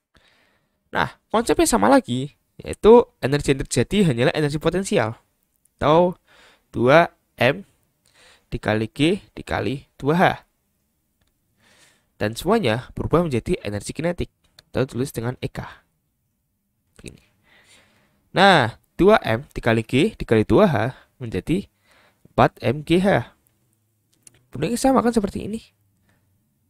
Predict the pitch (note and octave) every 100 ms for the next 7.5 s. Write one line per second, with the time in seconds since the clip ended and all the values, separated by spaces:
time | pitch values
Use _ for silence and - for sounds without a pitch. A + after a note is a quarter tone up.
0 | _ C#3 C#3 C#3 C3+ C3+ E3+ B3 - _
1 | - G#2 - - B3 - _ - - -
2 | E3+ A3 - _ _ _ _ _ - A#2
3 | B2 F#3 F#3 A#2+ - _ _ _ _ _
4 | _ _ _ _ - D3 - F3 D3 C#3
5 | E3+ B2 A#2 D#3 C3+ D3+ - - - D#3+
6 | C3 - _ _ _ _ _ _ _ _
7 | _ - - -